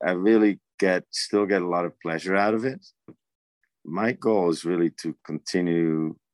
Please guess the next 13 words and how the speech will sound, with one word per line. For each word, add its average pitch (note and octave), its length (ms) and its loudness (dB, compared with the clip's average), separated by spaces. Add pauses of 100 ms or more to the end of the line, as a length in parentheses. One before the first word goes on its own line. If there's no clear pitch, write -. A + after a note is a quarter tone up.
doing F2 300 -2
this D#2 300 -4
as D2 220 -12
long D#2+ 320 -2 (160)
as D#2+ 120 -8
I D2+ 100 -6
can, E2+ 420 -4 (1300)
as F2+ 120 -2
long G#2+ 160 4
as F#2+ 120 2
I F2 160 4
enjoy F#2 400 2 (100)
it, B2+ 80 -14